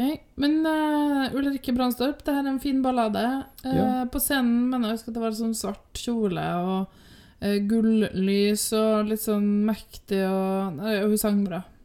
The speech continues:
Speaker 2: Ja, hun er flink til å synge, så det,
Speaker 1: Ja.
Speaker 2: hvis, ehm, hvis hun klarer å gjennomføre sånn, eh, rimelig innenfor det hun pleier, så går det her, eh, ganske bra, det tror jeg.
Speaker 1: En, en ting jeg er litt bekymret for,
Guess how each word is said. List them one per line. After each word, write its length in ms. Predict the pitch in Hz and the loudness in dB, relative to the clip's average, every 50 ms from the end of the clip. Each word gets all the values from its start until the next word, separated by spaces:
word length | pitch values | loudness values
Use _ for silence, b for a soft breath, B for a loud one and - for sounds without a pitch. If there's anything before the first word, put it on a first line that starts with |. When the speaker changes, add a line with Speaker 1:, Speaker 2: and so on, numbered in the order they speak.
| - - _ - | -20 -20 _ -8
Speaker 2:
Ja, 180 | 214 175 156 147 | -4 0 2 2
hun 160 | 143 135 135 | 4 4 4
er 40 | 135 | 2
flink 200 | - 127 117 117 | 2 0 -2 -2
til 100 | 143 135 | -2 -2
å 40 | 120 | -2
synge, 220 | 117 117 123 120 | -2 -2 -4 -4
så 160 | 127 - 135 | -4 -4 -4
det, 160 | 127 131 123 120 | -2 0 0 0
Speaker 1:
Ja. 480 | 120 120 120 117 120 120 117 120 123 120 104 - - 123 147 | 0 0 -2 -2 -2 0 0 0 -2 -2 -4 -6 -10 -8 -6
Speaker 2:
hvis, 440 | 143 139 135 - - - - - - | -4 -4 -4 -4 -6 -12 -10 -6 -4
ehm, 540 | 139 131 131 127 131 131 131 127 135 135 131 127 139 - 147 | -2 0 0 0 0 0 0 0 0 -2 -2 -4 -6 -6 -6
hvis 120 | 143 131 - | -4 -4 -2
hun 80 | 135 | -2
klarer 360 | 135 139 131 127 117 117 110 | 0 0 0 2 0 0 -2
å 500 | 113 117 120 123 123 123 127 127 123 127 127 - - b b b b b b b b b | -2 -2 -2 0 0 0 -2 -2 -2 -2 -4 -4 -8 b b b b b b b b b
gjennomføre 560 | - 131 131 123 113 113 113 - 113 113 113 117 | -2 0 0 0 0 -2 -2 0 0 0 0 0
sånn, 340 | - 120 113 110 107 104 107 | 0 0 0 0 2 0 0
eh, 540 | 107 104 104 104 107 104 95 107 101 101 98 - 143 73 - - 67 76 98 104 101 110 117 | 0 0 0 -2 -2 -2 -2 -2 -2 -4 -4 -6 -8 -10 -12 -12 -10 -8 -6 -6 -4 -2 -2
rimelig 460 | 123 117 113 104 92 92 95 92 95 107 | 0 0 2 2 2 2 0 0 0 0
innenfor 340 | 107 95 90 - - 101 101 | 0 0 -2 -2 -4 -2 -2
det 140 | 101 95 95 98 95 | 0 0 0 0 0
hun 80 | 98 101 | 0 -2
pleier, 360 | - 127 120 117 120 165 190 165 | 0 0 0 2 2 2 2 0
så 440 | - - - 143 139 135 135 135 | -2 -2 -2 0 0 2 2 0
går 140 | 127 117 101 | 0 0 0
det 80 | 98 101 | 0 0
her, 180 | 95 65 71 69 | -2 -2 -4 -4
eh, 300 | 64 57 50 50 50 50 | -6 -6 -6 -8 -8 -8
ganske 320 | - 73 - - - 62 | -8 -10 -10 -10 -10 -8
bra, 160 | - 127 160 | -6 -4 -4
det 140 | - - - - | -4 -6 -8 -12
tror 100 | - - | -14 -14
jeg. 380 | - - - - - - 381 | -16 -18 -20 -20 -14 -6 -4
Speaker 1:
En, 260 | 294 285 285 285 294 285 - | -2 0 0 0 0 -2 -2
en 180 | 294 311 320 | -2 -2 -2
ting 200 | 285 330 311 294 | 0 0 0 2
jeg 100 | 294 285 262 | 2 2 2
er 60 | 247 | 2
litt 180 | 240 233 - | 0 0 -2
bekymret 480 | - 247 - - 254 226 208 180 - 196 | -2 -4 0 2 2 2 2 2 0 -2
for, 240 | - 208 208 202 | -2 0 0 0